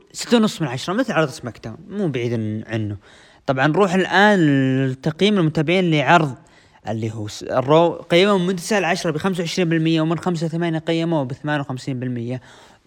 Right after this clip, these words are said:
أقل من خمسة قيموه بستة عشر بالمية. مشاهدات الأسبوع هذا العرض الرو حصل على مليون وسبعمية ألف مشاهدة. سبحان غير الأحوال. قبل سنين الرو ما كان ينزل عن مليونين،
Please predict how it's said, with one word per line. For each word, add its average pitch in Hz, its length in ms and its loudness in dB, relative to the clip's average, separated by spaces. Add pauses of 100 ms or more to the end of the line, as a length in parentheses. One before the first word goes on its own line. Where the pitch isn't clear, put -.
(100)
أقل 123 220 -6
من 123 60 -6
خمسة 120 300 -8
قيموه 113 540 -6 (400)
بستة - 280 -4
عشر 120 200 -4
بالمية. 107 480 -6 (880)
مشاهدات 165 400 0
الأسبوع 147 400 -4
هذا 139 100 0
العرض 135 220 2
الرو 139 220 0
حصل 175 260 -2
على 156 180 4
مليون 147 340 2
وسبعمية 135 540 -2
ألف 139 220 -4
مشاهدة. 123 500 -4 (680)
سبحان 120 760 -6
غير 180 140 -8
الأحوال. - 340 -12 (300)
قبل 120 220 -4
سنين 143 320 -4
الرو 131 260 -2
ما 135 120 0
كان 190 180 -4
ينزل 127 220 -2
عن 117 160 -2
مليونين، 113 400 -2